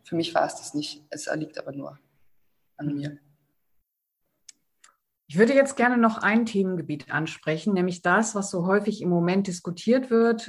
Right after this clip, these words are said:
Speaker 2: über Sexismus, Rassismus, Machtmissbrauch. Du hast das ja von den Strukturen so ein bisschen schon erzählt, aber es ist ja auch die Frage im Raum,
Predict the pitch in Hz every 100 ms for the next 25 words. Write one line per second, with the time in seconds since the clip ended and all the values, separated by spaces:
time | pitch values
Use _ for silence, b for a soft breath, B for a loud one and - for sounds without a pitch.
0 | - 190 175 175 170 170 175 - - 220
1 | 220 196 - 175 202 196 185 - 196 220
2 | - 220 214 - 185 190 190 B B B
3 | - 196 196 196 190 180 185 175 - 165
4 | - - 269 233 208 190 196 - 185 -
5 | 170 165 - 180 226 277 180 180 196 220
6 | 226 185 - 175 - - 156 226 254 208
7 | 196 175 185 190 196